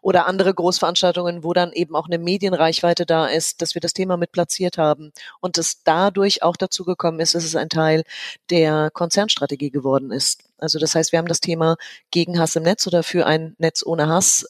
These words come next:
ähm, gegen Fake News und ähnliche Dinge bei uns in der Konzernstrategie verankert. Und das hat natürlich auch eine Reichweite auf die eigenen Mitarbeiter. Mir ist aber bewusst, dass es fünfundzwanzig andere Punkte noch gibt, auf die wir noch nicht geschaut haben oder die uns auch als Wirtschaftsunternehmen, wie gesagt, nicht so gut stehen.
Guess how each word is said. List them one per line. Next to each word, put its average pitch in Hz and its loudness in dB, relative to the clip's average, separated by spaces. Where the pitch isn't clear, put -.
ähm, 160 -2
gegen 151 -6
Fake 156 0
News 175 -2
und 175 -6
ähnliche 156 -2
Dinge 156 -2
bei 151 2
uns 151 2
in 170 0
der 160 0
Konzernstrategie 156 -2
verankert. 175 0
Und 180 -2
das 185 2
hat 185 -2
natürlich 180 -2
auch 160 2
eine 165 0
Reichweite 156 2
auf 147 -2
die - 0
eigenen 147 0
Mitarbeiter. 143 -4
Mir 165 -4
ist - -4
aber 170 2
bewusst, 160 -2
dass 165 -4
es 160 0
fünfundzwanzig 165 -4
andere 160 0
Punkte 160 -6
noch 151 -4
gibt, - -4
auf 160 0
die 160 -6
wir 151 -2
noch 151 -4
nicht 156 -10
geschaut - -2
haben 143 -4
oder 214 4
die 180 -6
uns 180 -2
auch 160 0
als 170 -2
Wirtschaftsunternehmen, 147 -6
wie 143 -8
gesagt, 143 -8
nicht 151 -10
so 143 -8
gut 139 -10
stehen. 147 -8